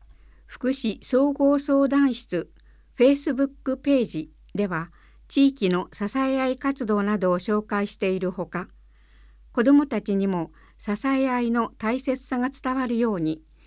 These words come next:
タルタル支え合いプラン、イメージキャラクター、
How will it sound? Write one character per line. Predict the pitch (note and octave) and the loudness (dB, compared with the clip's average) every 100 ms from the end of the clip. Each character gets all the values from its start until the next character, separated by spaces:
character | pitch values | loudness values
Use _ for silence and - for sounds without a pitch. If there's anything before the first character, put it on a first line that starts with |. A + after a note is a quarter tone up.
| - - _ - | -20 -20 _ -4
タ | G#3+ | 0
ル | C4+ C#4+ | 0 0
タ | B3+ | 0
ル | A#3 A#3 | 0 -2
支 | - G3+ A3+ | -4 -8 -4
え | C4 C4 B3+ | -4 -2 0
合 | A#3+ | -2
い | A#3 | -2
プ | B3+ | -4
ラ | G#3+ | -2
ン、 | D#3 - - - - - | -2 -4 -12 -20 -20 -2
イ | G3 | 4
メ | B3 D4+ | 6 6
ー | |
ジ | C#4+ C#4 | 2 -2
キ | B3+ | -2
ャ | |
ラ | A#3+ | -4
ク | - | -8
タ | - E3+ | -6 -4
ー、 | D3 | -4